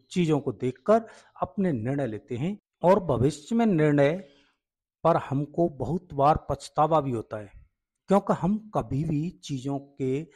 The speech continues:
सभी पहलुओं को नहीं देख पाते हैं, जिसकी वजह से हम कभी भी सफल नहीं हो पाते हैं। यदि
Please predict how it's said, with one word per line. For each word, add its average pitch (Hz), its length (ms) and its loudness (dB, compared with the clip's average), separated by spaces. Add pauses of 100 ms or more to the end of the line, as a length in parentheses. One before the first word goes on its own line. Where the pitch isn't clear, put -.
(240)
सभी 175 380 -2
पहलुओं 135 460 -6
को 170 200 -10
नहीं 147 300 -8
देख 127 280 -10
पाते 107 260 -8
हैं, 101 200 -18
जिसकी 135 440 -2
वजह 147 280 2
से 143 460 -6 (500)
हम 180 340 -6
कभी 147 260 0
भी 196 160 -4
सफल 151 400 -6
नहीं 127 200 -4
हो 120 80 -4
पाते 135 340 -4
हैं। 196 240 -2 (340)
यदि 170 360 2